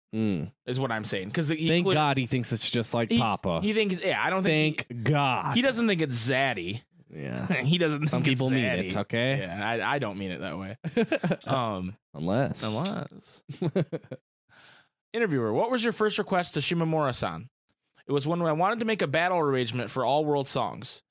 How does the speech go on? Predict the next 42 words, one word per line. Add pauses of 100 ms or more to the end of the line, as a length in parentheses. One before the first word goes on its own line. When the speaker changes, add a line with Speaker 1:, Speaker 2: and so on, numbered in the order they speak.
Speaker 2:
As
you
know,
each
K
H
world
has
a
field
song
and
a
battle
song.
I
wanted
it
to
feel
like
you
were
in
a
theme
park. (1040)
What
do
you
think
of
her
songs
from
your
point
of
view? (1000)
Hmm. (380)
They
sound